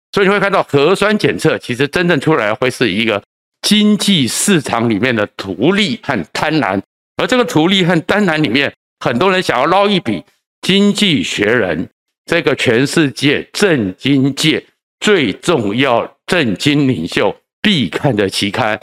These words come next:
一百六七十年最老牌的正式期刊，就写了一篇文章，它里面用的叫做，文章就叫做中国的亲临产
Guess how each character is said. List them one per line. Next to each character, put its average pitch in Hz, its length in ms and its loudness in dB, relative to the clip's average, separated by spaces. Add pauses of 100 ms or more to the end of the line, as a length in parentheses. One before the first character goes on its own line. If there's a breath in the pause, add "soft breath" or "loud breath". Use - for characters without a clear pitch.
(220)
一 180 260 2
百 87 300 -2
六 151 200 2
七 156 220 -2
十 113 200 -2
年 87 300 0 (280)
最 180 260 2
老 95 320 -2
牌 101 300 -2
的 113 200 0 (120)
正 127 340 0
式 131 300 -2
期 - 240 -4
刊， 123 280 -2 (320)
就 175 220 0
写 120 240 -2
了 117 140 2
一 - 20 0
篇 160 240 2
文 127 160 2
章， 131 260 -2 (440)
它 180 280 0
里 123 200 -2
面 151 160 -2
用 170 160 0
的 117 100 0
叫 131 160 0
做， 120 300 0 (180 soft breath)
文 120 280 2
章 165 260 0
就 131 160 0
叫 117 180 0
做 113 260 0 (360)
中 202 400 2
国 117 320 2
的 120 280 0 (260)
亲 208 500 2
临 147 280 4
产 110 220 -4